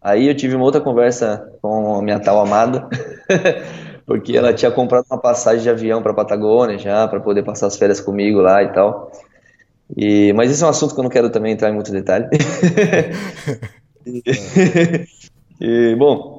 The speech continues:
saí de Futaleufú, e aí eu começaria novamente o ripio, né, e, e a tal sofrência. <laughs> E chegando porto,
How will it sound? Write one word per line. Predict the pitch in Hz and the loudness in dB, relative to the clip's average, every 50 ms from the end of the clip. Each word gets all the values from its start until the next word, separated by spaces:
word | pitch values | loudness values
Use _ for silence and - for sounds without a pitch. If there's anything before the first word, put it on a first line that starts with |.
| - 165 156 | -6 -6 -4
saí | 151 180 165 175 | 0 0 0 0
de | 175 - | 0 -2
Futaleufú, | - 131 135 165 160 165 160 165 180 202 240 - - - - - _ _ _ _ _ _ _ _ _ _ _ | -8 -6 -4 -2 -2 -2 -2 -2 -2 -2 -2 -4 -8 -18 -20 -20 _ _ _ _ _ _ _ _ _ _ _
e | 117 117 | 2 4
aí | 113 | 4
eu | 120 120 | 4 4
começaria | - 127 127 131 127 - 117 113 120 123 123 127 | 2 -2 -4 -2 -2 -4 -2 0 0 0 0 0
novamente | 120 120 127 120 113 113 123 123 120 117 | 0 2 2 0 0 0 -4 -2 -2 -2
o | |
ripio, | 113 107 113 120 131 127 113 113 | -2 0 -2 -2 -2 -2 -2 0
né, | 113 117 127 127 - - - - - | 0 0 -2 -2 -8 -14 -14 -12 -8
e, | - 95 92 92 95 95 - 98 | -6 -4 -4 -4 -2 -2 2 2
e | 98 | 2
a | 95 95 | 2 2
tal | - 98 98 - | 2 -2 -2 0
sofrência. | - 98 98 - - 107 113 131 135 - 147 - - - | 0 -2 -2 0 0 0 0 0 -2 -4 -10 -12 -6 -2
<laughs> | - 156 - - 180 175 - 226 - - - - - - - - - - - - - - - | -2 0 0 0 -2 0 -2 -4 -4 -8 -14 -14 -14 -14 -14 -14 -18 -18 -20 -20 -20 -14 -8
E | - 104 104 107 104 107 107 110 110 | -6 -2 -2 0 2 2 2 2 0
chegando | - - - - - - - - - - - 120 127 135 151 - | -2 -8 -12 -12 -14 -12 -12 -12 -2 0 2 4 4 4 2 2
porto, | - 123 135 143 139 - - - | 2 2 2 2 2 0 -6 -8